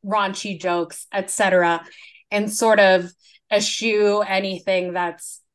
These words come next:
traditionally girly, like the color pink and makeup and rom-coms and, you know, yada, yada, yada, yada. And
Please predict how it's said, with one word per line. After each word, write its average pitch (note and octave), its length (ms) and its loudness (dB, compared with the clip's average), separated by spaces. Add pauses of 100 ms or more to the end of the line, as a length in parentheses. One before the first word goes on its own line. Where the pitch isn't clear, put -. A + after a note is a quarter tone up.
(120)
traditionally F#3 680 -2
girly, E3 480 -2
like E3 400 -6 (680)
the G3+ 180 -2
color A#3+ 500 4
pink A3+ 540 0
and C4 420 2
makeup G#3+ 640 -2
and C4 320 -2
rom-coms F#3+ 920 -6
and, E3+ 340 -6
you E3+ 80 -4
know, D#3+ 120 -6
yada, A3+ 360 0
yada, F#3+ 240 0
yada, E3 240 -2
yada. D#3 360 -8 (600)
And G#3 540 2